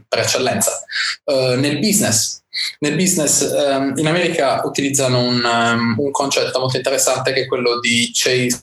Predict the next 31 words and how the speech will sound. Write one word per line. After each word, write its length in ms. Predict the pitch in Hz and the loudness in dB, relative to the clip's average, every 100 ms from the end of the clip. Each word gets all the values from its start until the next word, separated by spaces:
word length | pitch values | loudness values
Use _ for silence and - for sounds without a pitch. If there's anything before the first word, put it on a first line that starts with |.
| - - | -4 -2
the 100 | 113 | 0
cheese, 600 | 110 147 117 110 - - _ _ - - | 2 2 2 2 0 -4 _ _ -20 -6
ehm, 500 | 123 117 117 117 113 | 0 0 0 -2 -2
ossia 480 | 147 131 - 139 127 | -2 0 0 2 0
del 160 | 123 120 | 0 0
fatto 300 | 117 - 127 | 0 0 0
che, 380 | 120 107 104 - _ - | 0 0 -2 -10 _ -4
mm, 360 | 110 110 104 110 107 - - - | 0 2 2 0 -2 -4 -8 -4
i, 800 | 127 117 113 110 110 110 107 110 110 | -2 0 2 2 2 2 2 -2 -6
ehm, 440 | - 113 104 98 - | -4 0 0 -2 -4
i 80 | |
topi 420 | 131 160 165 185 - - - _ _ | 0 0 0 -2 -6 -12 -14 _ _
vengono, 840 | 135 135 135 131 123 123 120 120 - | -2 0 0 0 2 2 0 -2 0
eh, 200 | 117 110 | 0 2
muoiono, 540 | 160 147 113 113 - | 2 2 0 -2 -2
eh, 160 | 113 113 | 0 2
vengono 260 | 123 127 | 2 0
intrappolati 540 | 123 127 127 127 117 131 | 0 0 0 0 0 0
nel 80 | |
momento 320 | 135 156 156 151 | 2 0 0 -2
in 120 | 139 | -2
cui 460 | - 139 135 131 | -4 0 0 0
inseguono 600 | 131 127 135 123 123 120 | -2 0 0 0 0 0
il 80 | 117 | 0
formaggio, 520 | - 127 120 95 - 120 | 0 0 0 -2 -2 0
nel 100 | 131 | 0
momento 240 | 135 131 | 0 -2
in 60 | 127 | -2
cui 80 | |
vengono 240 | 131 123 117 | 0 2 0
attratti, 640 | - 139 110 - 110 110 | 0 0 0 0 -2 -4